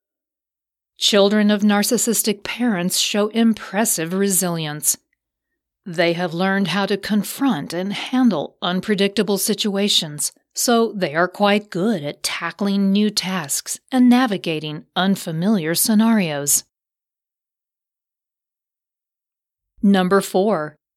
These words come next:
helping yourself heal. If you or someone you love has been the victim of narcissistic parenting, then there are some concrete actions you can take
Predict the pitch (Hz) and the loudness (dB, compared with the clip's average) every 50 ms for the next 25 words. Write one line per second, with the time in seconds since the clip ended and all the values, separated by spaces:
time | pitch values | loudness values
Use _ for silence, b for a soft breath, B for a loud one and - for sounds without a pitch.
0 | _ _ _ _ _ - - 254 269 262 254 269 277 277 269 254 208 165 156 156 | _ _ _ _ _ -8 -2 -2 -2 -2 0 0 2 4 4 4 4 2 0 0
1 | - - - - 196 180 185 196 196 196 - - - - 202 185 170 156 156 147 | 0 0 0 0 0 0 0 0 0 -2 -8 -18 -12 -6 -4 -2 0 0 -2 -2
2 | 151 151 - _ _ _ _ _ _ _ _ _ _ _ _ _ _ _ _ _ | -4 -6 -10 _ _ _ _ _ _ _ _ _ _ _ _ _ _ _ _ _
3 | _ _ _ _ _ _ _ _ _ _ _ _ _ _ _ _ _ _ _ _ | _ _ _ _ _ _ _ _ _ _ _ _ _ _ _ _ _ _ _ _
4 | _ _ - 254 269 262 - 233 202 208 226 254 277 277 - 240 233 262 254 247 | _ _ 0 0 0 0 0 0 0 2 2 2 2 0 0 2 2 2 2 2
5 | - - - 190 160 175 190 196 196 196 202 202 208 208 196 175 180 190 233 214 | 2 0 0 0 0 0 0 0 2 2 4 4 4 4 2 2 2 2 2 2
6 | 170 170 170 175 170 170 - - 196 196 196 185 165 143 139 135 175 190 196 - | 2 2 0 -4 -6 -6 -6 -6 -2 -2 0 0 -2 -4 -6 -4 -4 -4 -2 -2
7 | - 247 233 233 240 220 180 170 170 170 180 190 - 254 226 - 247 220 - - | 0 0 2 2 0 0 -2 -4 -4 -2 -2 -2 0 -2 -2 0 0 -2 -2 0
8 | - 226 220 - - - 233 240 240 247 240 240 233 254 254 262 269 247 - _ | -2 -2 -4 -4 -6 0 2 4 4 4 4 4 4 4 4 4 2 0 -2 _
9 | _ - 160 156 156 147 143 190 226 254 262 - - 214 247 262 214 170 160 - | _ -14 -12 -10 -8 -6 -4 -2 -2 -2 -4 -4 -4 -4 -2 0 0 0 0 -2
10 | - 180 165 160 - - - - 170 175 190 202 202 - 220 214 202 208 208 - | -2 -2 -4 -6 -8 -12 -10 -6 -4 -2 0 -2 -2 -2 0 -2 -2 -2 -4 -6
11 | 170 175 185 185 - - 165 160 160 147 147 170 185 185 - 190 180 170 - - | -6 -6 -4 -4 -4 -6 -6 -6 -8 -8 -6 -6 -6 -4 -4 -4 -4 -4 -4 -2
12 | 214 208 170 147 - _ | -2 -2 -4 -4 -8 _